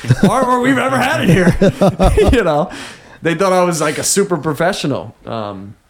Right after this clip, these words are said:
and part of that, I guess, is the magic that came out of me just being a showman and giving them what they wanted, which was a good borrower.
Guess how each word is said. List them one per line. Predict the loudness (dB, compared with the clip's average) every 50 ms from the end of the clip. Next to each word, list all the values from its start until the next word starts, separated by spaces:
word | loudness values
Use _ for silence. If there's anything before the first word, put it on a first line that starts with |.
| _ _ _ _ _ -6
and | -6 -4
part | -2 -2 0 0 0
of | 0
that, | 0 0
I | 0
guess, | -2 -2 -4 -4 -4
is | -8 -6
the | -6 -6
magic | -4 -4 -2 -4 -4 -4 -6 -6
that | -8 -8 -6
came | -6 -4 -4
out | -4 -4 -4
of | -6 -8
me | -8 -10
just | -10 -10 -12 -10 -8
being | -6 -6 -4 -4
a | -6
showman | -6 -6 -4 -4 -4 -4 -4 -6 -8 -10
and | -12 -14 -16 _ _ _ _ _ _ _ _ _ _ _ -20 -20 -6 -2
giving | -2 0 0 0 0
them | 0 -2 -2 -4
what | -6 -6 -6
they | -6 -6
wanted, | -4 -6 -6 -6 -6 -6 -8 -10 -12 -14
which | -16 -14 -14
was | -12 -14 -12 -12
a | -12
good | -12 -12 -10 -8
borrower. | -8 -8 -6 -6 -8 -8 -10 -14 -16